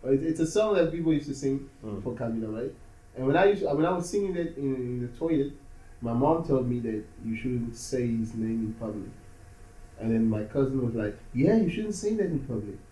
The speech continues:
Speaker 1: And I was, "Okay, what should I say?" Then they explained to me
Speaker 2: I've
Speaker 1: that
Speaker 2: seen people call Kabila nicknames in public, like
Speaker 1: Mm.
Speaker 2: Shina Hambo.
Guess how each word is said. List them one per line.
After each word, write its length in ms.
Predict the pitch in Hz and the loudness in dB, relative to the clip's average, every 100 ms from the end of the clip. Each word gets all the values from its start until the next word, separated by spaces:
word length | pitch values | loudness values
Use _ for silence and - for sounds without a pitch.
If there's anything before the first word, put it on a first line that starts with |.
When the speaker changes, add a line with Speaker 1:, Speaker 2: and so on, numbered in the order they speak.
| - - 117 | -20 -14 -2
Speaker 1:
And 100 | 135 | 4
I 80 | |
was, 180 | 165 156 - | 4 4 0
"Okay, 360 | 226 226 226 196 | -2 -2 0 2
what 280 | 160 240 226 | 4 2 0
should 120 | 240 | -4
I 80 | 226 | -4
say?" 180 | 240 - - | -6 -10 -6
Then 180 | 175 233 | 0 2
they 80 | 208 | 2
explained 480 | 175 - 226 226 - | 0 -2 -4 -2 -4
to 40 | |
me 80 | 175 160 | 2 4
Speaker 2:
I've 100 | 151 | 4
Speaker 1:
that 60 | |
Speaker 2:
seen 300 | - 240 233 | 0 -4 -6
people 520 | 214 180 180 165 156 - | -4 -2 2 2 0 -10
call 400 | - 147 135 139 - | 0 2 2 -2 -2
Kabila 460 | 113 113 123 117 110 | -2 0 -2 -2 -2
nicknames 640 | 117 117 110 104 104 104 | -4 -6 -4 -4 -4 -6
in 120 | 92 90 | -10 -6
public, 360 | 101 92 - - - | -6 -6 -10 -16 -14
like 100 | - | -2
Speaker 1:
Mm. 40 | 143 | 0
Speaker 2:
Shina 380 | 135 131 120 104 | 2 6 6 6
Hambo. 400 | 117 117 101 | 4 4 2